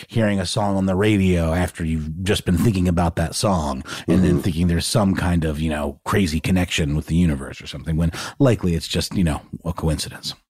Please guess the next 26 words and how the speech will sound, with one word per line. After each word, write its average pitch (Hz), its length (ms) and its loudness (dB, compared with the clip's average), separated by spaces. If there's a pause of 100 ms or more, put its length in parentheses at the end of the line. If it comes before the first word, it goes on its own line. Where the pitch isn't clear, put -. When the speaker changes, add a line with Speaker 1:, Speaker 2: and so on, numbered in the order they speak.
Speaker 2:
Right, 131 240 4
or 156 160 4
you 131 140 0
just 127 300 0
don't 143 240 2
recognize 113 640 0
all 120 160 2
the 110 80 0
times 101 320 0
when 95 100 0
it 85 120 -2 (120)
didn't 95 400 0
work 80 280 -6
out. 73 220 -2
That's 98 180 -2
Speaker 1:
Exactly. 104 480 -2 (180)
Speaker 2:
Bader-Meinhof, 110 1000 2
the 95 80 -6
frequency 95 560 -2
illusion. 87 640 -2 (480)
That's 120 160 2
possible. 143 460 0
Of 196 120 -6
course, 139 380 2
our, 135 460 2 (1080)
<sighs> - 40 -2